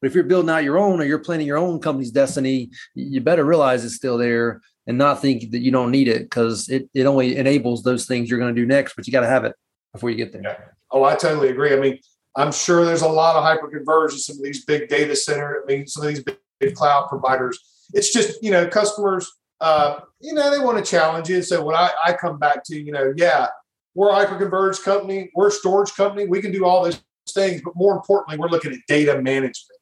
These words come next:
Speaker 2: and how can we make sure your data is available to you, and if
Speaker 1: Yeah.
Speaker 2: something happens to it, how quickly can you get back? The R P O and R T O is always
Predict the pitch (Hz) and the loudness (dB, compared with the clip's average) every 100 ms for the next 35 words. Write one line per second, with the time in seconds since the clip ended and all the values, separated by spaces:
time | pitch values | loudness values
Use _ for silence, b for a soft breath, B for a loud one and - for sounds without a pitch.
0 | - 110 139 139 147 131 131 131 - 131 | -14 -2 0 0 0 0 0 -2 -2 0
1 | 127 127 131 127 117 120 139 151 135 117 | 2 4 4 4 0 -4 -2 0 0 -4
2 | 113 120 113 113 113 _ b b 127 123 | -6 -8 -8 -10 -14 _ b b -6 -4
3 | 104 190 208 190 143 139 160 135 123 135 | -2 2 2 2 -2 0 0 -2 -4 0
4 | 131 131 143 139 - 147 135 127 131 123 | 2 2 2 0 -2 -4 -2 -4 -4 -6
5 | 127 _ _ - 135 - 123 110 B B | -8 _ _ -14 -8 0 0 0 B B
6 | - 180 254 269 262 240 233 226 214 160 | -2 2 2 2 0 2 2 4 2 -2
7 | 175 196 202 202 208 185 185 180 147 143 | 0 2 0 -2 -6 -2 0 0 0 -4
8 | _ - 175 175 151 139 127 117 - | _ 0 4 4 2 -2 -2 -8 -16